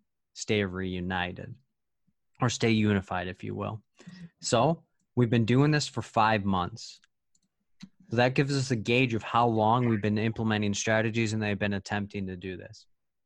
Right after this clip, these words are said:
And then the son says that he saw his mom in his sister's bedroom last night, late last night, if you will. So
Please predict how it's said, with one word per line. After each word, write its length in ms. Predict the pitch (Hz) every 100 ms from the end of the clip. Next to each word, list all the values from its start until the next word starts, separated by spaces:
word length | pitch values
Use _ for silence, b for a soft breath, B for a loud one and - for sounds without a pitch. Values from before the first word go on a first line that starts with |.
| _ _ _ _ _ _ _ _ 113
And 140 | 117
then 120 | 117
the 80 | 110
son 420 | - - 175 196
says 340 | - 127 117 110
that 140 | 113
he 60 | 107
saw 280 | - 120 117
his 140 | -
mom 460 | 110 107 104 101 101 _ 110
in 60 |
his 120 | 107 -
sister's 380 | 104 - 101 98
bedroom 460 | 92 92 95 95 92 _
last 380 | 95 85 85 - -
night, 260 | 101 98 - _ _ _ _ _ _ -
late 300 | 110 147 -
last 360 | 104 87 - 104
night, 220 | 98 -
if 140 | -
you 120 | 101 -
will. 200 | 50 - _ _ _ _
So 360 | - 113 123